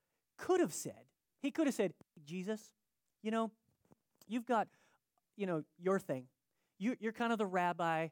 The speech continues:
okay? So you just, you just deal with your holy stuff, and, uh, let me be the fisherman, okay? 'Cause after all, I know where the fish are. And I've been there all night. We've been out." Is this having a problem? Okay.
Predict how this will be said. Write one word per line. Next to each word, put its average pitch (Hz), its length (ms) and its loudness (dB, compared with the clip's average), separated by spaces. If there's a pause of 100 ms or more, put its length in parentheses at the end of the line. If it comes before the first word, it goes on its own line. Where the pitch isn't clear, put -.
okay? 185 200 0
So 214 120 -4
you 226 180 2
just, 339 220 0 (220)
you 302 80 2
just 359 220 2
deal 311 160 6
with 247 120 4
your 214 140 0
holy 208 300 4
stuff, - 420 -6 (580)
and, 208 200 2
uh, 208 120 4
let 285 240 2
me 269 440 2 (160)
be 185 100 4
the 160 80 2
fisherman, 139 400 -6 (240)
okay? 233 240 0 (160)
'Cause 240 100 -6
after 262 240 2
all, 214 220 4 (340)
I 220 100 0
know 208 120 -2
where 180 100 2
the 135 60 -12
fish 151 220 -6
are. 101 100 -10 (680)
And 185 140 2
I've 233 240 0
been 233 240 2
there 220 320 2 (320)
all 214 240 8
night. 165 460 -4 (240)
We've 226 140 -2
been 226 120 2
out." 214 240 0 (220)
Is 202 100 0
this 349 280 -4
having 240 260 -2
a 214 40 -4
problem? 220 380 0 (680)
Okay. 160 260 0